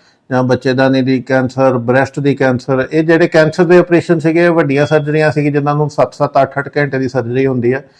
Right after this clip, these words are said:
ਉਹ ਗੁਰਦਾਸਪੁਰ ਦੇ ਵਿੱਚ ਪਹਿਲਾਂ ਨਹੀਂ ਸੀ, ਉਹ ਹੁਣ ਸੰਭਵ ਹੈ। ਮੇਰੇ ਕੋਲ ਜਿਹੜੇ ਕੈ-, ਕੈਂਸਰ ਦੇ ਡਾਕਟਰ ਆਉਂਦੇ ਆ, ਉਹ All India Institute, ਏਮਸ ਤੋਂ ਪਾਸ ਆਊਟ ਨੇ and ਬਹੁਤ ਵਧੀਆ ਰਿਜ਼ਲਟ ਆ ਰਹੇ ਆ ਸਾਨੂੰ।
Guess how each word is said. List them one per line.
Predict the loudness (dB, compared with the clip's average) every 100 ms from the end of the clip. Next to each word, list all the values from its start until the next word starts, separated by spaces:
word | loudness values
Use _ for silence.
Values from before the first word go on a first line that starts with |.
| _ _
ਉਹ | 4
ਗੁਰਦਾਸਪੁਰ | 6 6 4 2 0 2
ਦੇ |
ਵਿੱਚ | 2 2
ਪਹਿਲਾਂ | 4 4 4
ਨਹੀਂ | 2
ਸੀ, | 0 2
ਉਹ | 2
ਹੁਣ | 2 -2
ਸੰਭਵ | -2 -2 2 4
ਹੈ। | 6 6 4 0
ਮੇਰੇ | -4 -4
ਕੋਲ | -2
ਜਿਹੜੇ | 0 0 0
ਕੈ-, | -4 -6 -6 -6 -6
ਕੈਂਸਰ | -6 -4 -4
ਦੇ | -2
ਡਾਕਟਰ | 0 -2 -2
ਆਉਂਦੇ | 0 0 2
ਆ, | 2
ਉਹ | 4 4 4
All | 2
India | -4 -6
Institute, | -8 -10 -6 -6 -6 _ -2
ਏਮਸ | 0 0
ਤੋਂ | -4 -2
ਪਾਸ | 2 2 2
ਆਊਟ | -4 -4
ਨੇ | -6 -6 -10 _ -20 -20 _ -2
and | 0 4
ਬਹੁਤ | 6 4 4
ਵਧੀਆ | 6 6
ਰਿਜ਼ਲਟ | 6 2 4
ਆ | 4 2
ਰਹੇ | -2
ਆ | -8
ਸਾਨੂੰ। | -8 -12 -14